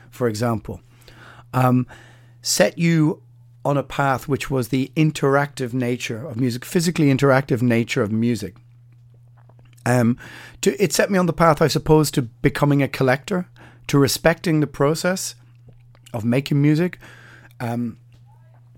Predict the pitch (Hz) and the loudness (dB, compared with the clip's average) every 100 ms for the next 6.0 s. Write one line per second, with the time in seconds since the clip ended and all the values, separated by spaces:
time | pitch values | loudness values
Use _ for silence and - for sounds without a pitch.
0 | - 165 143 127 123 143 139 113 - 143 | 0 4 6 4 4 4 6 4 6 6
1 | 135 123 117 117 147 113 107 - - - | 6 2 0 2 2 2 0 -6 -20 -6
2 | 147 185 190 196 - 208 202 - - - | -2 0 0 -4 -2 -2 -2 -8 -20 -20
3 | - - - - 180 185 190 - 170 170 | -20 -20 -10 2 4 4 2 2 4 4
4 | 151 160 170 175 - 117 123 151 165 156 | 4 4 2 -2 -4 -6 0 4 4 2
5 | 151 151 - 135 135 131 139 143 156 | 0 0 0 2 4 4 4 4 2